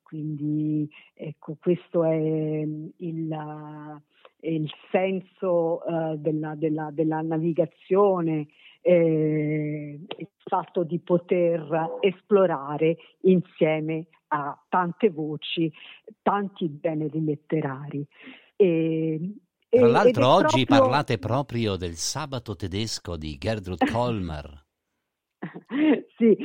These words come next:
Speaker 1: eh, sì, beh, diciamo che il sabato tedesco è una rubrica settimanale,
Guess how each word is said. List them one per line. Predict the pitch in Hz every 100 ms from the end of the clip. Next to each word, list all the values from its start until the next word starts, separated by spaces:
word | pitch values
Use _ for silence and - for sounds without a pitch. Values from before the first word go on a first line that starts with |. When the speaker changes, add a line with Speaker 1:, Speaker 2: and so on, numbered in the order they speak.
| 302 240
Speaker 1:
eh, | 202 190 190
sì, | 240 214 185
beh, | 190 196 190
diciamo | 170 170 214 214 214
che | -
il | 196 170
sabato | - 220 185 185 180
tedesco | 208 202 196 _ 175 165 170
è | 165 165 165
una | 170 170 170 160 160 170
rubrica | 165 165 196 202 156
settimanale, | - 170 - 175 190 170 180 190 180 185